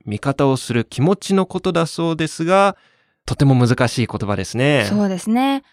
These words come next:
Speaker 2: リスナーの皆さんは聞いたことがあるでしょうかね。ちょっと説明する必要があるかもしれません。
Speaker 1: そうですね。
Speaker 2: まず、ひいきというのは、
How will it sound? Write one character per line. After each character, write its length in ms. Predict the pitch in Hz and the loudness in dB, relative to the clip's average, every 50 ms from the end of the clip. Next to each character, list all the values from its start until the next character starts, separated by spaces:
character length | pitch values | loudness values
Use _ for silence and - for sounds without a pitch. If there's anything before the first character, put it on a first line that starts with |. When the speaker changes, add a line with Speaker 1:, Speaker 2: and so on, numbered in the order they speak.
| _ _ - | _ _ 0
Speaker 2:
リ 120 | 214 226 220 | 0 0 2
ス 120 | - 320 | 2 0
ナ 140 | 330 339 339 | 2 2 4
ー 20 | |
の 120 | 339 339 330 | 4 4 4
皆 280 | 330 330 330 339 339 | 4 4 2 2 0
さ 180 | - 294 240 214 | 0 -2 0 0
ん 80 | 196 | 2
は 240 | 208 240 254 240 220 - | 2 4 2 2 0 -2
聞 140 | - 247 | -4 -4
い 60 | 254 - | -2 -2
た 120 | 294 285 | -2 -2
こ 120 | - 202 | -2 0
と 100 | - 277 | 0 0
が 140 | - 175 185 | 0 0 -2
あ 60 | 220 | -2
る 80 | 269 302 | 0 2
で 120 | 320 294 | 0 0
し 80 | - - | 0 0
ょ 60 | 185 165 | -4 -6
う 40 | |
か 120 | - 175 190 | -4 -6 -4
ね。 380 | 233 285 302 269 202 156 - _ _ _ _ _ _ _ - | -2 -2 0 0 -2 -4 -6 _ _ _ _ _ _ _ -6
ち 100 | - 392 | -6 -6
ょ 20 | |
っ 40 | 381 | -2
と 100 | - 247 | -2 -2
説 260 | - 208 190 - 240 | -2 -2 -4 -2 0
明 140 | 269 294 294 285 | 0 0 0 0
す 140 | - 311 | 0 0
る 80 | 294 277 | 0 0
必 220 | 262 - - 269 | -2 -4 -2 0
要 140 | 269 262 254 | 0 0 2
が 280 | - 285 294 285 - - | 0 2 0 2 0 0
あ 60 | 226 | -2
る 100 | 226 220 | -2 -2
か 80 | - 185 | -4 -4
も 100 | 175 175 | -6 -6
し 140 | - 208 | -6 -4
れ 60 | 220 233 | -2 -2
ま 140 | 247 262 | -2 -2
せ 180 | - - 311 262 | -2 0 0 0
ん。 100 | - - _ | -2 -4 _
Speaker 1:
そ 380 | - - 156 175 160 123 101 - | -6 -2 0 2 2 0 -2 -4
う 20 | - | -10
で 100 | 98 - | -14 -14
す 200 | - - - 104 | -14 -10 -4 -2
ね。 320 | 120 131 139 147 143 - _ _ _ _ _ - | 0 0 0 0 -4 -6 _ _ _ _ _ -6
Speaker 2:
ま 200 | - 269 294 285 | -4 -2 -2 -2
ず、 360 | 247 240 240 226 214 214 214 _ _ _ _ | 0 2 2 2 2 0 -4 _ _ _ _
ひ 220 | - - 370 381 370 | -6 -2 0 0 0
い 40 | |
き 300 | 370 - 220 165 - - _ _ _ _ | -2 -2 -4 -4 -4 -6 _ _ _ _
と 100 | - 233 | -2 0
い 120 | 226 220 | 2 2
う 60 | 208 190 | 0 0
の 140 | 185 185 | 0 -2
は、 220 | 208 240 262 240 | -2 -2 -2 -4